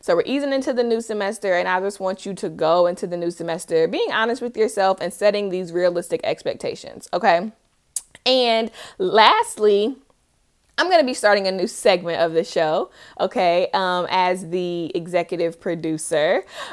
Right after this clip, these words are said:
Um, <laughs> I don't know why that made me laugh, 'cause I'm the executive producer and the engineer and the head producer and everything else, okay? But anyway, um, so at the end of every month, the last episode of the month,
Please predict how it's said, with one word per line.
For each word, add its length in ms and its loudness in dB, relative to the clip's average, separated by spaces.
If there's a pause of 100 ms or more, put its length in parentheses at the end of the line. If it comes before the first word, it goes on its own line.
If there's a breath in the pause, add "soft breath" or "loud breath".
Um, 800 2
<laughs> 1400 -12
I 80 -4
don't 160 -8
know 100 -4
why 140 0
that 160 -4
made 140 -12
me 100 -8
laugh, 260 -4
'cause 160 -8
I'm 200 -4
the 120 2
executive 560 -4
producer 680 -4 (380 loud breath)
and 240 -6
the 100 -4
engineer 800 -6
and 260 -8
the 520 -4 (420)
head 320 -2
producer 600 -4
and 200 -8
everything 380 2
else, 180 -4
okay? 320 0 (260 loud breath)
But 120 2
anyway, 460 2 (340 loud breath)
um, 240 8
so 100 -2
at 180 4
the 60 0
end 180 0
of 160 0
every 220 4
month, 280 -2
the 60 0
last 280 2
episode 320 -2
of 40 -4
the 60 -4
month, 240 -2